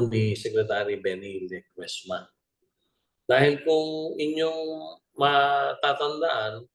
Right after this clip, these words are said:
ang naging utos ng Pangulo ay hindi lang sa pagcor. Ah, matapos na nung ihayag na niya at sabihin na niya, aking, ah, hiniling na, o inu-,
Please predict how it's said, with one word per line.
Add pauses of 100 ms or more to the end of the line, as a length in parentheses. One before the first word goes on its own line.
(360)
ang
naging
utos
ng
Pangulo
ay
hindi
lang
sa
pagcor. (960)
Ah,
matapos
na (300)
nung (160)
ihayag
na
niya
at
sabihin
na
niya, (640)
aking, (320)
ah,
hiniling
na,
o
inu-,